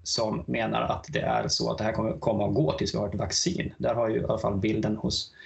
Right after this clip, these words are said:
våra vänner i nätverket, eh, justerats över tid. Eh,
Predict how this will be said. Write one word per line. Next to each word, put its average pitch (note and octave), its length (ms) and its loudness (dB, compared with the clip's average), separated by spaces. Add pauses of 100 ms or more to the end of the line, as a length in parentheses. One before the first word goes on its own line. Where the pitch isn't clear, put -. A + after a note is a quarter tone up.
(320)
våra E3+ 220 6
vänner A#2+ 320 2
i A#2 260 0
nätverket, A#2 540 -4
eh, A#2 440 -8 (520)
justerats - 460 -2
över - 120 -2
tid. - 280 -4 (880)
Eh, F3 300 6